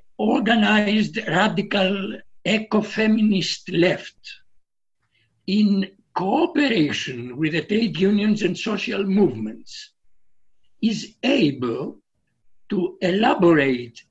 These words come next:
and propose to people a project for a post-capitalist transformation, or is this just, uh,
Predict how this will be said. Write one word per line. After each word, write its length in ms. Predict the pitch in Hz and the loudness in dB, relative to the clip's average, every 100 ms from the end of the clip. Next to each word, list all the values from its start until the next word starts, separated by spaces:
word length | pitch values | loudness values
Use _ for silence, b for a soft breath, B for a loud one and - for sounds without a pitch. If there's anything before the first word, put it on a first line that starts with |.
| _ | _
and 500 | 170 139 135 135 165 - - | -4 -2 -4 -6 -12 -12 -2
propose 800 | 185 185 - 320 311 240 - - | -2 -2 0 4 4 4 -2 -6
to 120 | 139 | -6
people 560 | 147 147 - 170 359 - - - _ _ _ _ - | -2 -2 -2 -4 -4 -6 -20 -20 _ _ _ _ -8
a 120 | 170 - _ _ _ | -8 -10 _ _ _
project 680 | - 311 220 - 349 - - | -2 0 0 0 -2 -4 -16
for 260 | - 170 | -4 -4
a 160 | 170 - - | -4 -8 -2
post-capitalist 1300 | 311 285 - - 208 202 190 165 143 143 - - - - - - | 0 0 -8 -4 -2 -2 -2 -2 0 0 -2 -12 -20 -20 -20 -8
transformation, 1200 | 175 156 139 - 147 139 143 147 147 - 302 370 - _ - - _ | -2 0 -2 -2 -2 2 2 2 2 -2 -2 -4 -10 _ -20 -20 _
or 200 | 330 359 | -2 -2
is 580 | - 294 294 254 254 196 | 0 0 0 -2 -6 -6
this 480 | 202 294 269 - - - _ - - - - - 123 | 0 0 0 -6 -12 -20 _ -20 -20 -20 -20 -16 -6
just, 720 | - 240 214 - - - 269 | 0 0 -2 -10 -14 -8 -4
uh, 180 | 247 | -4